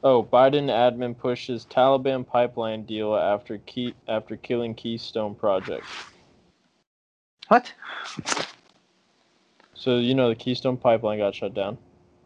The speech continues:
Speaker 2: Okay.
Speaker 1: Fox News reported that Biden is pushing for a Taliban pipeline deal after killing the Keystone Project.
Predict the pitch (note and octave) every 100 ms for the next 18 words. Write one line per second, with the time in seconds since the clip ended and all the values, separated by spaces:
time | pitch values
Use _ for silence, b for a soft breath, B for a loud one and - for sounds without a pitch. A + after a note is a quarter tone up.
0 | _ - A#2 A#2+ D3+ - _ _ _ _
1 | _ _ _ B2 A#2 B2+ - C3+ B2 A#2+
2 | G#2+ C3 B2 G#2+ G#2 B2+ _ _ - G#2
3 | G2 G#2 A2+ A#2 C3 C3+ - _ _ _
4 | G#2+ - - C3 - C3 - A#2 A#2 A2
5 | _ _ _ _ _ _ _ - A#2+ C3
6 | C3+ C3 C3+ C3+ C3+ C#3 _ - B2 B2
7 | A2 G#2+ G#2 G#2 G2 G2+ _ _ A#2 A2
8 | - A2+ - B2+ B2 A#2 G#2 - - B2+
9 | - A#2+ G2+ G#2 F2+ E2+ F2 -